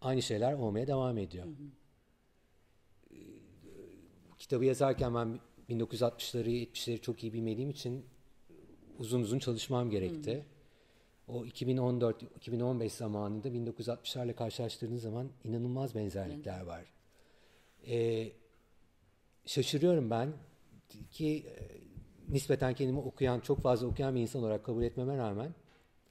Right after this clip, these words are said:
Speaker 1: o aradaki benzerliğin bu kadar yoğun olduğunu görünce hala insan şaşırabiliyor.
Speaker 2: Hı hı. Yani yaş-, hem yaşananlar anlamında herhalde hem de verilen tepkiler.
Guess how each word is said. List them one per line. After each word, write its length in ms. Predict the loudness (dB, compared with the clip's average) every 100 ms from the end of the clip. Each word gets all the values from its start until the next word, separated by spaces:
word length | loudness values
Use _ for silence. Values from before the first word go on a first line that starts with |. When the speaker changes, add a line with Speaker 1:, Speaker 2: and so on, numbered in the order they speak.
| _ _ _
Speaker 1:
o 200 | -8 0
aradaki 360 | 4 4 2 4
benzerliğin 540 | 2 4 4 4 0
bu 60 | 2
kadar 260 | 6 6
yoğun 220 | 6 4 4
olduğunu 360 | 2 0 0
görünce 560 | 0 0 0 0 -2 -2 -10 -20 _ _ _ -2
hala 280 | 2 4
insan 240 | 2 2 0
şaşırabiliyor. 720 | 0 0 0 0 0 -2 -4 -8
Speaker 2:
Hı 60 | -14
hı. 180 | -14 -14 -18 _ _ _ _ _ _ _ _ _ -20 -6
Yani 300 | -4 -2 -4
yaş-, 160 | -4
hem 160 | -4 -2
yaşananlar 720 | -2 -2 -4 -2 -2 -4 -6 -6
anlamında 480 | -6 -4 -6 -6 -4
herhalde 320 | -2 -2 -4
hem 140 | -4
de 60 | -2
verilen 300 | -2 -2 -4
tepkiler. 540 | -6 -8 -6 -4 -4